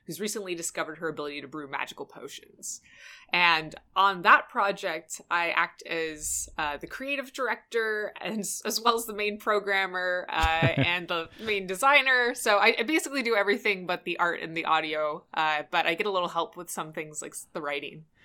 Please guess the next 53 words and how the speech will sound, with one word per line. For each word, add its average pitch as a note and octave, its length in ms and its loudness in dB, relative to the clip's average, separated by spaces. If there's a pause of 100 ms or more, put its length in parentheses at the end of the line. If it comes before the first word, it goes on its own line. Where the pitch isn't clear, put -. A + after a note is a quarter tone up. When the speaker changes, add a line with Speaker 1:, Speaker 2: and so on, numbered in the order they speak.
(260)
Speaker 2:
So - 120 -2
you B2 80 8
get B2+ 140 8
some C3 80 6
friends B2 260 6
on A#2+ 80 4
board A2 220 4
that G#2+ 100 2
help A#2 220 2
you G#2+ 80 0
with G2+ 100 -4
the G2+ 220 0
audio G2 340 0
and G2 100 -2
art. G2+ 280 -4 (180)
Yeah, A#2 140 -4 (240)
okay. A#2 200 -8
Speaker 1:
Yeah, D4+ 340 12
yeah. E3+ 280 8
Though, B3+ 240 10
uh, G#3+ 320 10 (460)
I, A3 360 8
all A#3+ 220 4
of A#3 80 -6
them A3 140 0
are G3 80 4
contractors, F3 720 -2
so F#3+ 160 -2
I, E3+ 340 2
I F3 100 0
do F#3+ 260 -4
pay, E3+ 600 -4
uh, D#3 240 -2
my D#3 140 0
team D#3 460 -10
for D#3 180 -6
their D3+ 100 -4
contributions. - 1000 -12
Speaker 2:
<laughs> - 720 2
I E3 80 12
wasn't D#3+ 300 10
implying B2+ 440 6
you A#2 140 6
weren't, B2+ 400 10
but D3+ 200 10
it, D3 220 2
<laughs> - 0 -
it D#3+ 120 10
Speaker 1:
well, G#4+ 840 8
Speaker 2:
just - 160 10
Speaker 1:
I G#4+ 280 12
think A4 200 8
that's C5 200 10